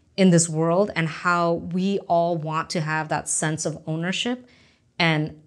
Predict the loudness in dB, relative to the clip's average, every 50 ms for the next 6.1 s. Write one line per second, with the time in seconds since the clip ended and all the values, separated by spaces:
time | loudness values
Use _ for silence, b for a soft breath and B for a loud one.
0 | -10 -4 -2 0 0 0 -2 -4 -6 -6 -4 -2 -2 0 0 0 0 -2 -2 -2
1 | -4 -4 -2 -2 -2 -2 -4 -6 -4 -2 0 0 0 0 -2 -4 -4 -4 -2 -2
2 | -2 -4 -8 b b b b b b b b b b b b 0 0 2 4 4
3 | 2 2 4 2 2 2 0 -8 -20 -12 -2 0 2 2 4 2 2 0 0 -2
4 | -2 0 2 2 4 4 4 4 4 4 4 4 2 2 0 -4 -6 -10 -18 _
5 | _ 0 2 2 2 2 0 0 -2 0 0 0 0 -2 -4 -2 -4 -4 -4 -4
6 | -8 -12